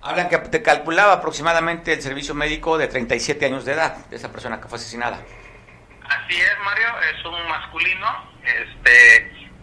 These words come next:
Speaker 2: pero al día de hoy no han informado si ya fue reclamado. Hasta el pasado sábado todavía permanecía en esta funeraria en espera de que su familia lo identificara, Mario.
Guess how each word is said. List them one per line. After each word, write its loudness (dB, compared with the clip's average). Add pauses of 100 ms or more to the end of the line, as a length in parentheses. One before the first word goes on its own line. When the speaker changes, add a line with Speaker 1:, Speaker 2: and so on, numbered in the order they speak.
Speaker 2:
pero 0
al 2
día 4
de 8
hoy 4
no 2
han 4
informado 0
si 2
ya 4
fue 2
reclamado. 2
Hasta 4
el -2
pasado 0
sábado 2
todavía 2
permanecía 2
en 4
esta 0
funeraria 2 (460)
en -2
espera 0
de 4
que -2
su -12
familia 2
lo 2
identificara, 0
Mario. -2